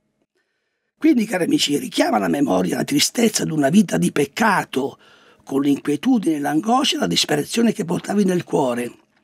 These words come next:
Dal profondo dell'abisso non hai forse invocato il Signore perché ti venisse a liberare, quindi come, come quando Dio è venuto a tirarti fuori dalla palude, adesso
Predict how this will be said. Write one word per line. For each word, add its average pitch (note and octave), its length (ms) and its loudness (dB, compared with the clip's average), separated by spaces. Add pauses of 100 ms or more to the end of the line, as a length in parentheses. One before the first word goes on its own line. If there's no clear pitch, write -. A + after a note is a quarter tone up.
(680)
Dal - 220 -2
profondo G#3+ 400 2
dell'abisso C#4+ 760 0
non G#3+ 160 -2
hai F3 100 2
forse - 380 0
invocato F3+ 400 -2
il G#3+ 100 2
Signore G3 800 0 (880)
perché D#3+ 220 0
ti E3+ 100 -2
venisse D#3 380 -2
a - 20 -2
liberare, C#3+ 720 2
quindi A#2+ 220 -4
come, B2+ 480 0
come C3 180 0
quando B2 640 0 (420)
Dio C#3+ 220 0
è C#3+ 60 -2
venuto C#3 400 -2
a A2 260 -4
tirarti B2+ 380 -4
fuori C3+ 200 2
dalla C3+ 200 -2
palude, C#3 580 0
adesso G#3+ 540 0